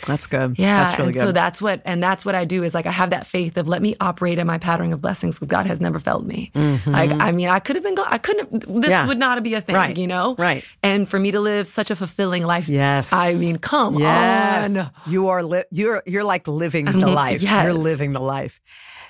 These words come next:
Speaker 1: Did, um, you, we, that's a, that was a life-changing moment for you. If you're, when you look back on your life and you were to say, "This is the time where I was challenged the most,"
Speaker 2: Oof.
Speaker 1: um, what memory or thought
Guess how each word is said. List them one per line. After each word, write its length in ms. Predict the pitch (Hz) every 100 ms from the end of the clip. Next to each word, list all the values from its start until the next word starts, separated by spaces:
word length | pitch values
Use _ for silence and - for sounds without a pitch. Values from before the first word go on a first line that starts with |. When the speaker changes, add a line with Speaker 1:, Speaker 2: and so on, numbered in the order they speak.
| _
Speaker 1:
Did, 280 | 151 202 175 -
um, 380 | 180 165 160 - - _ -
you, 200 | 175 -
we, 240 | 170 160 - -
that's 240 | 160 -
a, 40 | -
that 140 | 160
was 120 | 139
a 40 | 147
life-changing 1160 | 135 135 139 - - - 147 147 139 131 135
moment 360 | 131 135 135 -
for 120 | -
you. 240 | 135 135 131
If 200 | 143 -
you're, 160 | 180 -
when 160 | 165
you 120 | 175 202
look 240 | 196 185
back 280 | 151 147 151
on 120 | 139
your 140 | 135 135
life 320 | 139 - -
and 100 | 135
you 80 | 131
were 100 | 131
to 120 | 131
say, 500 | - 135 139 143 131 - - - - -
"This 220 | 156 -
is 120 | 151
the 100 | 139
time 320 | - 139 131
where 120 | 135 151
I 40 |
was 180 | 135 123
challenged 880 | - 139 131 131 135 120 - - - -
the 140 | 147
most," 500 | 135 120 98 - - 175
Speaker 2:
Oof. 320 | 185 - - - - _
Speaker 1:
um, 440 | 143 143 139 135 - -
what 400 | 143 156 165 - _ _ -
memory 460 | 147 139 143 139
or 180 | 143 135
thought 400 | - - - -